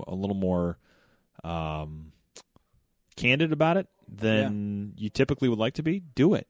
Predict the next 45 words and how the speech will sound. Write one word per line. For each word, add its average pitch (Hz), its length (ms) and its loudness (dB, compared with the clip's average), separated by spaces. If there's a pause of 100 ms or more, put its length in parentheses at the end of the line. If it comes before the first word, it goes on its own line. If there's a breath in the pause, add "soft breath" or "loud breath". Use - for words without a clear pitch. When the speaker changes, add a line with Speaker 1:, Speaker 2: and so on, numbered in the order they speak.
(120)
Speaker 1:
I 92 60 -6
mean, 92 180 0
it, 92 140 -4
you 98 120 -8
know, 90 200 -4 (260)
that 120 260 2 (200)
part 123 200 2
of, 101 140 -2 (220)
of 90 200 -6
the 92 80 -6
thing 95 300 -2
I 85 80 -4
think - 240 -12
is 82 120 -12
gonna 85 180 -8
be, 82 420 -6 (380)
would 95 120 -6
go 101 140 0
a - 20 -2
long 90 220 -4
way 82 220 -6
if 92 140 -6
that 85 140 -4
happens. 80 380 -12
And 90 100 -8
when 90 120 -6
we're 98 200 2
obviously 85 540 -4 (240)
three - 300 -6
or 82 80 -6
four 90 200 -4
steps 85 280 -6
down 85 180 -6
the 82 80 -6
road 85 320 -2
if, 82 180 -8
if 90 200 -12
that 85 240 -6 (160)
is 87 180 -6
going 90 200 -4
to 80 40 -6
be 80 60 -6
the 80 100 -10
case. 160 400 -2
But - 240 0